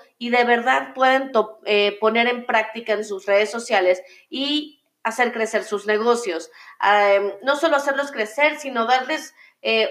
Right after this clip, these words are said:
una mucho mejor imagen, em,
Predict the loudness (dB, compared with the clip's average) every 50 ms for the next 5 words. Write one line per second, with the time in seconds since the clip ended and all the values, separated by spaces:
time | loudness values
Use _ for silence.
0 | -4 -4 -4 0 2 2 2 2 2 2 0 -4 -8 -12 -10 -10 -10 -8 -8 -8
1 | -8 -8 -8 -6 -6 -6 -2 0 0 0 0 -2 -4 -4 -2 -2 -2 -2 -4 -8
2 | -12 _ _ _ _ _ _ _ _ -4 -2 0 2 2 2 2 0 -2 -6 -6
3 | -8 -8 -8 -10 -12